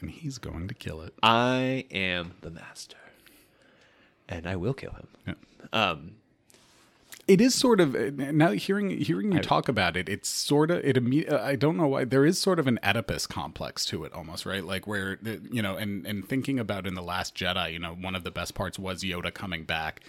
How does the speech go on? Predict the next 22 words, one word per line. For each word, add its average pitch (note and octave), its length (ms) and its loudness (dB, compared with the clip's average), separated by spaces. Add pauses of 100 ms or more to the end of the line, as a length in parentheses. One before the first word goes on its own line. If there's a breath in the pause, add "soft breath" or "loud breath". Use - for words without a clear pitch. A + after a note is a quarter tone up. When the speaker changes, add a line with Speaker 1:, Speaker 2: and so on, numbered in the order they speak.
(560 loud breath)
Speaker 1:
It's - 120 -6
sort F#3 160 4
of A2 100 2
bullshit G2+ 320 -2
that G2 100 -2
he F#2 140 -4
just F2+ 200 -6
ignored E2 440 -6
all E2+ 100 -6
the E2+ 100 -8
shit - 260 -6
that D#2 100 -8
he F2 100 -10
lied E2 260 -6
about E2+ 220 -4
and E2 80 -10
manipulated A2+ 800 -4 (480)
Luke C3+ 240 2 (220)
and C3 200 4
Anakin C3+ 440 2
through, D#3+ 180 2
but G#2+ 380 -4